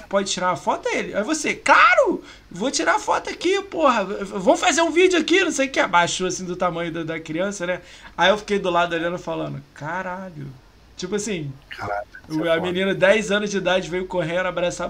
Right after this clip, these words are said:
Speaker 1: "Pai, o Brambis, pede pra ele tirar foto", tipo, um metro de você. "Pede pra ele tirar foto pra mim." Aí você, "Ué, oxe, agora?" Deu umas paradas assim, eu fiquei assim,
Speaker 2: É foda, cara.
Speaker 1: "Caralho,
Speaker 2: Isso,
Speaker 1: que
Speaker 2: isso é, é o
Speaker 1: foda,
Speaker 2: melhor,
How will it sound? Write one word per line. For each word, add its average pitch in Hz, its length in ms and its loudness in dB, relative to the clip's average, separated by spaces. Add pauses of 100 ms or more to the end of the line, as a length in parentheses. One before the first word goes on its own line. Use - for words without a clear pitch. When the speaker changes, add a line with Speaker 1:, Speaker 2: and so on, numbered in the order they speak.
Speaker 1:
"Pai, 415 280 2
o 370 80 0
Brambis, 539 420 4 (260)
pede - 240 0
pra 466 120 2
ele 466 100 4
tirar 440 260 4
foto", - 280 2
tipo, - 200 -4
um 294 80 0
metro 294 360 6
de 233 80 -4
você. 240 440 -2 (300)
"Pede 427 240 0
pra 453 140 8
ele 453 80 2
tirar 480 240 8
foto 508 260 6
pra - 160 2
mim." 440 180 4 (100)
Aí 311 180 4
você, 311 400 2 (120)
"Ué, 480 200 8 (260)
oxe, - 440 6 (100)
agora?" 180 680 6 (300)
Deu 190 280 2
umas 214 200 2
paradas 196 520 4
assim, 208 180 -6
eu 202 120 -2
fiquei 196 220 -6
assim, 160 340 -6 (120)
Speaker 2:
É 156 340 2 (180)
foda, 110 280 6
cara. - 140 -2
Speaker 1:
"Caralho, 139 220 -6 (220)
Speaker 2:
Isso, 185 240 4
Speaker 1:
que 175 100 6
Speaker 2:
isso 180 460 10
é, 151 300 12
é 151 80 10
o - 20 12
Speaker 1:
foda, 160 60 10
Speaker 2:
melhor, 156 300 12